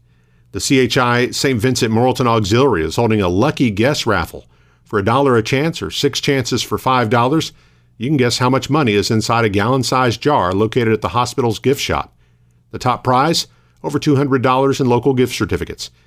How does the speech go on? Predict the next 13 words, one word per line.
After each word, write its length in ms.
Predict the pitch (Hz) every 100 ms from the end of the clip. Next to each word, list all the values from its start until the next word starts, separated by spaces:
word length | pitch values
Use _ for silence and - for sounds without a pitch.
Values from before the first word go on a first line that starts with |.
| _ _ _
Tickets 260 | - 123 -
can 140 | - 107
be 100 | 101
purchased 540 | 127 123 123 110 -
from 500 | - 123 131 147 143 _ _
the 80 | 87
hospital 500 | - 143 - 131 110
desk 460 | 107 143 151 - - _ _ _
or 420 | - 117 131 143 123
at 140 | 104
the 80 | 110
gift 220 | 113 170
shop. 340 | - 76 73